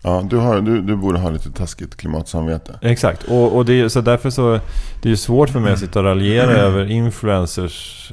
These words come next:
Speaker 2: eh, som skryter om att de
Speaker 1: Mm.
Speaker 2: flyger till spännande destinationer.
Speaker 1: Mm.
Speaker 2: Det är klart att det är bättre att flyga till London än att flyga till Maldiverna. Men, eh, ja. Det är
Speaker 1: Ja,
Speaker 2: inte,
Speaker 1: men,
Speaker 2: det är inte
Speaker 1: eh, jag,
Speaker 2: bra.
Speaker 1: jag, jag tror att, eh, nej.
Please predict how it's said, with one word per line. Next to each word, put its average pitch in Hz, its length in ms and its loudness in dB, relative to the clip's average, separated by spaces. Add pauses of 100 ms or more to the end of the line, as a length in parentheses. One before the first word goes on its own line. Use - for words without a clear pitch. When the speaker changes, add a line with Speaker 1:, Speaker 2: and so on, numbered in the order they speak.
Speaker 2:
eh, 87 760 -10
som 92 380 -4
skryter 90 380 -4
om 85 80 -4
att 82 100 -4
de 87 120 -6
Speaker 1:
Mm. 98 160 0
Speaker 2:
flyger 90 160 -2
till 87 520 -6
spännande 85 480 -4
destinationer. 87 840 -6 (160)
Speaker 1:
Mm. 92 200 -2
Speaker 2:
Det 101 80 0
är 107 40 2
klart 110 180 2
att 101 80 0
det 101 40 -2
är 101 40 -2
bättre 104 320 -2
att 98 60 -6
flyga 98 180 0
till 95 160 -4
London 107 420 0
än 92 160 -2
att 90 80 -4
flyga 92 240 -6
till - 140 -10
Maldiverna. 87 680 -4
Men, 92 340 -2
eh, 92 140 -2 (560)
ja. - 140 -10 (760)
Det 113 60 -2
är - 20 2
Speaker 1:
Ja, 110 60 4
Speaker 2:
inte, 123 120 4
Speaker 1:
men, 127 80 4
Speaker 2:
det 131 80 6
är 131 40 4
inte 135 160 2
Speaker 1:
eh, 135 60 6
jag, 135 100 6
Speaker 2:
bra. 127 140 6
Speaker 1:
jag, 131 100 -2
jag 127 180 2
tror 131 160 2
att, - 140 -4
eh, 123 60 0 (300)
nej. 113 340 -2